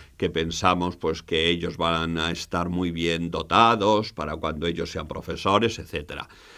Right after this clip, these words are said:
Lo que tienen que estar ellos pensando es que el mundo que ellos van a tener cuando ellos sean profesores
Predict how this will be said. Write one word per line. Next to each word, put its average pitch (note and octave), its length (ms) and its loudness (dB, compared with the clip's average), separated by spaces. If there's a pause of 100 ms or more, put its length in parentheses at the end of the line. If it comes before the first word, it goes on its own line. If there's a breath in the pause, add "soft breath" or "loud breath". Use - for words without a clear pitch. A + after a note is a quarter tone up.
(320 loud breath)
Lo G2 280 4
que F2 120 2
tienen A#2 300 4
que C#3 80 -2
estar C3 460 4
ellos F#2+ 280 2
pensando A#2+ 680 2
es G#2 280 2
que G2 180 2
el F2 120 2
mundo A#2 580 4
que F2+ 260 2
ellos B2+ 340 2
van A#2+ 200 2
a A#2 140 2
tener A#2+ 360 2
cuando F2+ 260 0
ellos A2+ 180 2
sean A2 160 -2
profesores A2+ 640 0